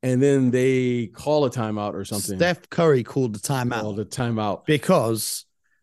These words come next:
Speaker 2: they didn't win the challenge. When you win the challenge, you keep your timeout. If you
Speaker 1: No,
Speaker 2: lose the
Speaker 1: that's, okay.
Speaker 2: challenge, you
Speaker 1: Yeah,
Speaker 2: lose the
Speaker 1: that's,
Speaker 2: timeout.
Speaker 1: yeah, it, it's
Speaker 2: And,
Speaker 1: something
Speaker 2: and
Speaker 1: that's going
Speaker 2: Steve
Speaker 1: on.
Speaker 2: Kerr didn't communicate that to Steph Curry, who thought they still had a timeout.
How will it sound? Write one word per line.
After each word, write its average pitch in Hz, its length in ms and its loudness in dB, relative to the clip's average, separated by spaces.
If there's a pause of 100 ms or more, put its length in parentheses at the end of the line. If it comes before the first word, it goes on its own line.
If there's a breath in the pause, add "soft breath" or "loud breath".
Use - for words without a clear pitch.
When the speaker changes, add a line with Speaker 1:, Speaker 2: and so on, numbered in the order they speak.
(200)
Speaker 2:
they 139 200 2
didn't 156 340 2
win 147 140 4
the 135 100 2
challenge. 104 340 -6
When 123 120 2
you 120 80 2
win 185 180 6
the 214 80 6
challenge, 160 420 0
you 120 120 -6
keep 160 240 -4
your 127 100 -2
timeout. 113 500 -2
If 110 140 -8
you 110 80 -2
Speaker 1:
No, 101 80 2
Speaker 2:
lose 151 240 4
the 113 80 -6
Speaker 1:
that's, - 100 -6
okay. 113 120 2
Speaker 2:
challenge, 110 400 -2
you 113 80 2
Speaker 1:
Yeah, 110 60 0
Speaker 2:
lose 120 180 2
the 135 140 0
Speaker 1:
that's, 127 40 -2
Speaker 2:
timeout. 113 480 -2
Speaker 1:
yeah, 107 60 -4
it, 113 100 0 (140)
it's 127 100 0
Speaker 2:
And, 131 60 2
Speaker 1:
something 143 240 2
Speaker 2:
and 127 100 4
Speaker 1:
that's - 100 2
going 143 120 4
Speaker 2:
Steve 165 100 6
Speaker 1:
on. - 60 -6
Speaker 2:
Kerr 143 220 2
didn't 123 240 -2
communicate 117 500 -2
that 107 160 -4
to 98 40 -8
Steph 113 220 -6
Curry, 107 280 0
who 101 120 -4
thought 113 240 -2
they 107 140 -2
still 107 260 -2
had 98 160 -6
a 92 60 -10
timeout. 101 380 -8